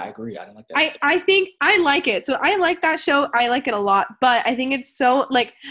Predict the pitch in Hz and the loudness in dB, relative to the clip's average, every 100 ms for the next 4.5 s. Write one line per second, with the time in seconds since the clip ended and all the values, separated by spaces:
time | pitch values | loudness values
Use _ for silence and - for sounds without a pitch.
0 | 269 254 285 311 262 277 277 - 254 269 | -10 -4 -2 -4 -4 -6 -4 -4 -4 -4
1 | 262 - - 196 233 - - 254 233 233 | -4 -6 -4 -2 -4 -6 -4 -4 -2 -4
2 | - _ _ _ - 277 285 - 233 226 | -6 _ _ _ -2 -2 -2 -2 -2 -2
3 | 226 175 156 - - 240 220 202 202 170 | -6 -6 -8 -16 -8 -2 -2 -4 -6 -6
4 | 165 190 - 220 226 | -6 -8 -8 -6 -4